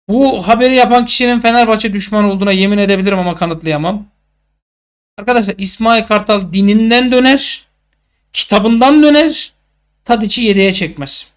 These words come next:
Bu bir. İkincisi, siz Szymański'yi niye öldürdünüz? Yani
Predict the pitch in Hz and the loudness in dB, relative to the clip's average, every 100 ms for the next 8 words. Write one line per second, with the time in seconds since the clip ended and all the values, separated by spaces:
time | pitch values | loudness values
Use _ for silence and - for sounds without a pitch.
0 | _ 254 226 160 - _ _ _ _ - | _ -6 -6 -6 -12 _ _ _ _ -20
1 | - _ _ _ - 214 285 277 - 190 | -20 _ _ _ -10 0 2 2 -2 -8
2 | - _ _ _ _ _ _ _ _ _ | -8 _ _ _ _ _ _ _ _ _
3 | _ _ _ _ _ - 220 - 240 262 | _ _ _ _ _ -8 -4 -2 0 -2
4 | 254 - 269 220 269 277 214 196 185 165 | -2 -2 0 2 0 2 0 0 -2 -4
5 | 160 202 208 - _ _ _ - 151 135 | -6 -8 -10 -18 _ _ _ -10 -8 -8
6 | 135 | -12